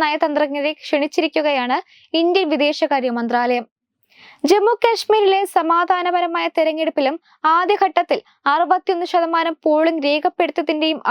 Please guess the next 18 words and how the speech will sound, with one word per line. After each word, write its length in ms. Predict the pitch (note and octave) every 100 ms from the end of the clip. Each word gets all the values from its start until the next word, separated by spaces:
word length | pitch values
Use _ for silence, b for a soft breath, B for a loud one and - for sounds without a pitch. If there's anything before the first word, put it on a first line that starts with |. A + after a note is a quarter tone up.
| C#4
ആത്മവിശ്വാസത്തിലാണ് 1000 | C#4+ E4+ E4 - E4 F4 D#4+ D#4+ C4 D4 b b - F#4
ഇത്തരമൊരു 420 | - G#4+ G4 F#4+
ക്ഷണത്തിന് 400 | - E4+ E4 D4+ A3
വിദേശകാര്യ 640 | C#4+ D#4 D#4 E4+ D#4+ D#4 D4+
മന്ത്രാലയം 460 | D4 C#4+ D4+ C#4+ G#3 C4
തയ്യാറാക്കിയിരിക്കുന്നത്. 840 | C4 B3+ B3+ B3 B3+ B3 B3+ B3 - _ _ b b -
പ്രധാനമായും 680 | C#4 D#4 D#4+ E4+ E4+ D4+ E4 - C4
അമേരിക്കൻ, 540 | C#4+ D#4+ E4+ - E4 F#4 b -
യൂറോപ്യൻ, 580 | D4 D#4 E4+ F4 - E4 B3+ - C#4+
ആസിയാൻ 420 | D#4 E4 - F4+ F4
രാജ്യങ്ങളിൽ 480 | D#4+ D#4+ D#4 D#4+ E4 D#4
നിന്നുമുള്ള 380 | D#4+ D#4 C4+ C4+ - b _
മുതിർന്ന 360 | E4 F4+ G4 G4+ F#4
നയതന്ത്രജ്ഞരുടെ 840 | E4 F4 F4+ F4 F4+ E4+ E4+ E4 E4+
സംഘത്തെയാണ് 720 | D#4+ D4+ F4+ - F4+ D#4 A#3 - b b -
ഇന്ത്യ 280 | D#4+ E4 D4 -
ക്ഷണിച്ചത്. 440 | C4+ B3 C4 B3+ - _ _ _ B B B B
യു 80 | D4